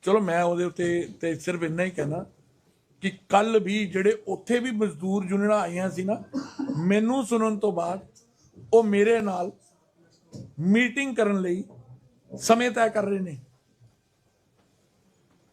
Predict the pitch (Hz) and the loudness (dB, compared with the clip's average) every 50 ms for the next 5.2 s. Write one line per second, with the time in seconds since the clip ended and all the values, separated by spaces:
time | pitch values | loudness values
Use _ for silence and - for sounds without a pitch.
0 | _ _ _ _ _ _ _ _ _ _ _ _ _ _ _ _ _ - - _ | _ _ _ _ _ _ _ _ _ _ _ _ _ _ _ _ _ -20 -20 _
1 | _ _ _ _ _ _ _ _ _ _ _ _ - 196 220 214 277 254 240 254 | _ _ _ _ _ _ _ _ _ _ _ _ 4 4 4 4 2 0 0 0
2 | 247 285 294 294 294 285 330 339 330 - - _ _ _ _ _ _ _ _ _ | 0 2 2 2 2 2 0 0 -2 -4 -12 _ _ _ _ _ _ _ _ _
3 | _ _ _ _ _ _ _ - - - 240 262 311 339 339 339 370 339 294 277 | _ _ _ _ _ _ _ -6 -4 -2 2 4 4 4 4 2 0 0 0 0
4 | 277 311 311 320 285 262 208 294 302 311 269 254 - 269 285 294 311 381 403 381 | 0 0 0 2 0 2 2 0 0 0 -2 -2 -2 -2 -2 -2 -2 -2 -2 0
5 | 370 359 359 | 0 0 -2